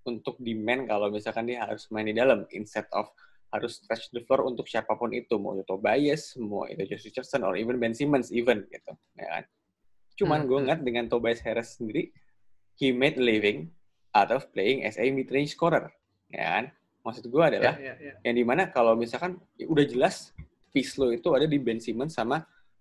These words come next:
Speaker 1: uh, Joel Embiid gitu kan. Maksudnya let's put aside, uh, secara kontrak yang dimana emang Tobias itu paling gede. Kalau ada orang yang nanya gitu kan, uh, dua pemain terbesar di Sixers siapa sih gitu kan? Pasti yang dijawab adalah Joel Embiid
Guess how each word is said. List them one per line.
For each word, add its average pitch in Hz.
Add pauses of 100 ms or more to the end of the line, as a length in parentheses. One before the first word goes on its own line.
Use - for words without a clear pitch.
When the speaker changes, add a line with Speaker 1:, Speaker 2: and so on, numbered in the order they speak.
(160)
Speaker 1:
uh, 110 (100)
Joel 120
Embiid 143
gitu 104
kan. 104
Maksudnya 156 (400)
let's -
put -
aside, 127 (240)
uh, 107 (160)
secara 117
kontrak 113
yang 107
dimana 107
emang 104
Tobias 110
itu -
paling 110
gede. 117 (720)
Kalau 135
ada 202
orang 135
yang 127
nanya 117
gitu 104
kan, 104 (240)
uh, 117
dua 135
pemain 135
terbesar 123
di 117
Sixers -
siapa 131
sih 160
gitu -
kan? 110
Pasti 160
yang 135
dijawab 127
adalah 139
Joel 117
Embiid 120